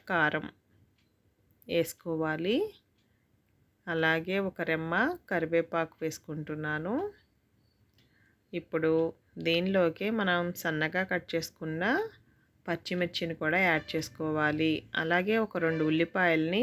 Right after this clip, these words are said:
చిన్నగా, సన్నగా తరిగిన ముక్కలు వేసుకోవాలండి. చాలా చిన్నగా తరగాలి ముక్కల్ని, మనకి గ్రేవీలోకి అవే వస్తాయి. అలాగే రెండు టేబుల్ స్పూన్ల అల్లం వెల్లుల్లి పేస్ట్,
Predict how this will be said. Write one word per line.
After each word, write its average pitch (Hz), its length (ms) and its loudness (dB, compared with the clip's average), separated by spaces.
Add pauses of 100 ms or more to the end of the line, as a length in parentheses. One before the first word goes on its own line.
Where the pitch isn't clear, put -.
(140)
చిన్నగా, 214 680 0 (600)
సన్నగా 185 540 4
తరిగిన 170 420 0
ముక్కలు 170 560 -2
వేసుకోవాలండి. 160 1000 0 (160)
చాలా 180 260 0
చిన్నగా 160 420 0
తరగాలి 165 580 -2
ముక్కల్ని, 180 600 -2 (640)
మనకి 170 340 0
గ్రేవీలోకి 170 680 4
అవే 160 220 4
వస్తాయి. 160 680 0 (680)
అలాగే 165 460 4
రెండు 165 380 2 (100)
టేబుల్ 165 440 4
స్పూన్ల 165 420 -2 (320)
అల్లం 170 360 2
వెల్లుల్లి 165 520 2
పేస్ట్, - 480 -4